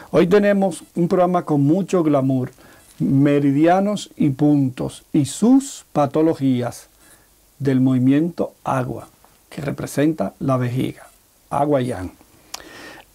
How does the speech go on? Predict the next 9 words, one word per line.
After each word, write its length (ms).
El 140
punto 280
invitado 800
de 260
hoy 220
es 260
Dasu, 720
gran 760
lanzadera, 1000